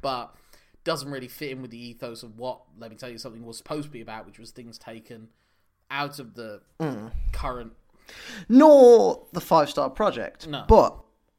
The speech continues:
Speaker 2: I think the reason we started talking about A E W as a whole
Speaker 1: The Five Star Project to begin with was all about the archive, and now it's all about the present day.
Speaker 2: Mm.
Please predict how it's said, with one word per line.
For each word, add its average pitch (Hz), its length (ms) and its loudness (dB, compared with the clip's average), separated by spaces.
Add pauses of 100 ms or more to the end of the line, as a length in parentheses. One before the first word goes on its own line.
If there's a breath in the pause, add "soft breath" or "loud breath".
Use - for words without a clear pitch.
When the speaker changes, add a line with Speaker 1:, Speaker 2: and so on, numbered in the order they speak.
(460)
Speaker 2:
I 165 80 -2
think 214 220 -4
the 180 80 0
reason 175 300 0
we 143 100 -4
started 190 380 2
talking 127 200 -10
about 127 200 -2
A 139 60 -4
E 135 80 -4
W 143 220 -2
as 139 80 -4
a 123 80 -2
whole 123 380 2 (180)
Speaker 1:
The 170 60 -18
Five 233 220 0
Star 170 220 -4
Project 151 380 -10
to 147 40 -20
begin 139 220 -10
with 107 140 -16
was 117 180 -12
all 127 200 -10
about 120 240 -10
the 113 100 -14
archive, 127 560 -8
and 117 100 -18
now 127 200 -8
it's 95 140 -18
all 117 140 -16
about 107 200 -12
the - 60 -20
present 110 360 -10
day. 135 160 -10
Speaker 2:
Mm. 123 280 -10